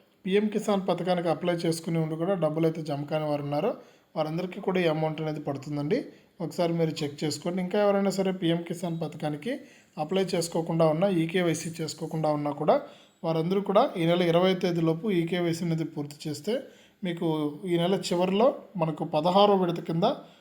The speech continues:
మ్, నాలుగు వేల రూపాయలు అయితే నేరుగా వారి యొక్క ఖాతాకి అయితే జమ కావడం జరుగుతుంది. ఇక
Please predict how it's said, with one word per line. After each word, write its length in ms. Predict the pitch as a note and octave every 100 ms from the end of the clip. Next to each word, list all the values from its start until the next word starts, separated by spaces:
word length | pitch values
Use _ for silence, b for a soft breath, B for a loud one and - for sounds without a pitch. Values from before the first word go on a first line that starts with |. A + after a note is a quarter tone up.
| B -
మ్, 260 | E3 E3 D#3+
నాలుగు 320 | E3 F3 F#3+
వేల 160 | F3+ F3+
రూపాయలు 320 | E3+ E3+ E3
అయితే 160 | D#3 F3
నేరుగా 320 | E3 D#3 E3 D#3
వారి 140 | D3
యొక్క 160 | C#3+ D3
ఖాతాకి 400 | D3+ D3 D3+ D3+
అయితే 160 | D3+
జమ 200 | D3 C#3
కావడం 280 | C#3 D3 D3
జరుగుతుంది. 440 | C#3+ C3+ C3 D3+ B3 - B B B
ఇక 140 | G#3